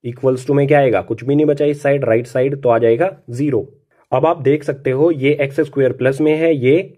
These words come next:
एक्स स्क्वायर माइनस में है, तो इससे ये वाला एक्स स्क्वायर कैंसिल हो जाएगा, या फिर कह सकते हो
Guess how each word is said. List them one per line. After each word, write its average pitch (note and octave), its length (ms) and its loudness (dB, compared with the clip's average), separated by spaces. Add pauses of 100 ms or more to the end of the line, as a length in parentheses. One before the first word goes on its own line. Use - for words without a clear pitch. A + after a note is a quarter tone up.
एक्स B2+ 180 -2
स्क्वायर C#3+ 380 0
माइनस C3+ 420 0
में B2 100 0
है, G2 220 -4
तो C3 200 -6
इससे D3 340 -2
ये A#2 260 2
वाला B2+ 240 4
एक्स C3+ 260 -4
स्क्वायर C3 320 -2
कैंसिल A#2 360 -2
हो D3+ 100 2
जाएगा, C3+ 260 2
या B2+ 160 2
फिर C3 160 -4
कह A2+ 160 0
सकते A#2 260 -4
हो D3+ 80 2